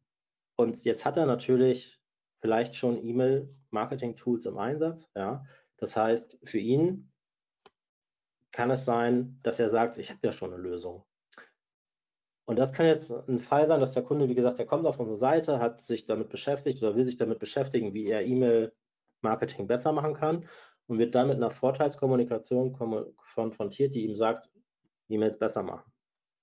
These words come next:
Er wird Einwände haben dagegen, ja, ko-, äh, kognitive eben halt auch, aber auch aus seinen Gewohnheiten heraus und letztendlich auch emotionale Einwände wahrscheinlich, weil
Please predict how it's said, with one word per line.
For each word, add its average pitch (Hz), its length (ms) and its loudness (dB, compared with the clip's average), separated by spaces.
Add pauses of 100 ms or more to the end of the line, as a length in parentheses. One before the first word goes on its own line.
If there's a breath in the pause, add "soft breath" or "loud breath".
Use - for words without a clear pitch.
(220)
Er 120 80 2
wird 131 140 4
Einwände 110 560 2
haben 90 280 -4
dagegen, 95 460 -12 (220)
ja, 123 260 0
ko-, 123 360 0
äh, 104 160 -6 (500)
kognitive 123 720 0 (320)
eben 104 280 0
halt 101 160 -2
auch, 95 140 0
aber 92 160 -4
auch 101 160 -4
aus 107 220 -2
seinen 101 140 -2
Gewohnheiten 101 580 -4
heraus 95 480 0 (680 soft breath)
und 123 180 6
letztendlich 107 520 0
auch 101 320 0
emotionale 104 680 0
Einwände 92 520 -4
wahrscheinlich, 90 560 -10
weil 92 320 -4